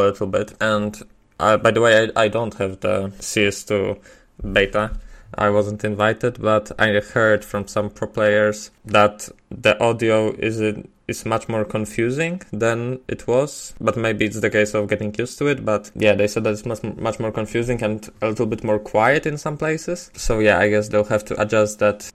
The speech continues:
no grenades can, can now be inspected. So I, I guess Valve are just exploring giving skins to grenades and to the Zeus. So I guess,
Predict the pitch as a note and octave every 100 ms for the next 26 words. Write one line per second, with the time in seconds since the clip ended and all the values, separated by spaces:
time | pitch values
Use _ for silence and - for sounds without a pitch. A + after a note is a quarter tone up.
0 | _ A#2+ A#2+ A#2+ G#2+ G#2 B2+ - - C#3
1 | C#3 - - B2+ C3+ C3+ C3+ C3+ C3 C3
2 | - C3 C3 D#3+ D#3+ - _ - - D#3+
3 | D3+ - C3+ C3 C3 B2+ - - _ _
4 | - A2+ A2+ A2+ G#2+ G#2+ G#2+ - - -
5 | - - - A2+ A2 G#2 G#2 - - -
6 | A2+ G#2+ G#2+ G#2 - - A#2+ A2+ A2 -
7 | A2 G#2+ G#2+ G2+ A#2 G#2 G2+ G#2+ A2 G#2+
8 | G2+ G2 - - G2 G2 - G2 F#2+ G#2
9 | A2+ A2+ A2+ - F3+ - - D#3 C#3 C#3
10 | C3+ -